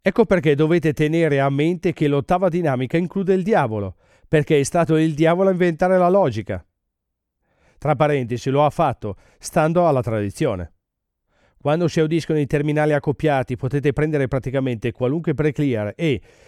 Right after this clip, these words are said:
se gli fate fare terminali accoppiati con il diavolo di fronte al diavolo,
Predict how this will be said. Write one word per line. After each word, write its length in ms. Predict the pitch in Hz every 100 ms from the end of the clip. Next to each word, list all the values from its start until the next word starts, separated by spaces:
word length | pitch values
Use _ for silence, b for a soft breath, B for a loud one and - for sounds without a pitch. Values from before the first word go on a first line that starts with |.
| b
se 260 | b - 262
gli 140 | 240
fate 260 | 180 156 143
fare 300 | - 151 135
terminali 500 | - 127 123 127 139
accoppiati 540 | 120 123 - 131 131
con 180 | 113 117
il 140 | 117 113
diavolo 400 | 135 117 107 113
di 120 | 107
fronte 320 | - 123 135
al 100 | 139
diavolo, 440 | 147 123 107 117